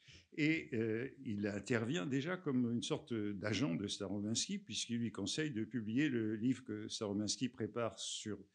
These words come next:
Descartes, l'anthropologie cartésienne, à la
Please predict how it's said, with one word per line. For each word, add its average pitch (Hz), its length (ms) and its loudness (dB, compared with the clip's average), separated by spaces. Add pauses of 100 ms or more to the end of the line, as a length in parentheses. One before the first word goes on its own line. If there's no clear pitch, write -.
(600)
Descartes, - 640 -2 (220)
l'anthropologie 110 720 0
cartésienne, 110 760 2 (560)
à 127 140 6
la 120 260 4